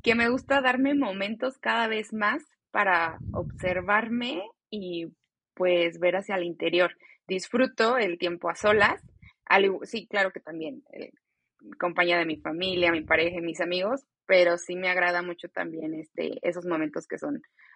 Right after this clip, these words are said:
para mí y, pues, curiosa por la vida, ¿no? Y todo lo que nos rodea, con inquietudes y dudas relacionadas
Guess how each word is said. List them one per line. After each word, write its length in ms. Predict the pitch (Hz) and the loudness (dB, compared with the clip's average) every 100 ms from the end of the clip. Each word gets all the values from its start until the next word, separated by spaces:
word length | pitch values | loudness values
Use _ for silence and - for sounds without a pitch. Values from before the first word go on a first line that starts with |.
| - _ _ | -20 _ _
para 220 | 208 208 | 6 8
mí 320 | 220 262 359 - _ _ _ _ _ _ _ _ _ _ | 8 4 0 -6 _ _ _ _ _ _ _ _ _ _
y, 280 | 233 220 208 | -6 -4 -4
pues, 220 | - 185 | -4 -6
curiosa 460 | - 202 202 240 240 | -2 0 0 0 -2
por 160 | 214 | -2
la 160 | 202 175 | 0 0
vida, 320 | 190 226 220 | 0 -2 -2
¿no? 180 | 226 302 415 | -2 -4 -6
Y 100 | 247 | -4
todo 340 | 196 190 190 | -2 2 0
lo 180 | 185 160 | -2 -6
que 140 | - | -8
nos 220 | 175 170 | -6 -6
rodea, 520 | 170 180 208 214 220 359 _ _ _ _ _ _ _ _ _ _ - | -2 0 2 2 0 -4 _ _ _ _ _ _ _ _ _ _ -2
con 340 | 214 208 208 | 6 6 6
inquietudes 840 | 214 208 214 208 269 269 262 320 285 | 0 -4 -2 -2 0 4 6 4 0
y 80 | |
dudas 280 | 214 208 220 | -4 -2 -2
relacionadas 1000 | 240 208 196 - 214 220 226 226 226 - | -2 -2 -2 -4 -8 -2 -2 -2 -4 -6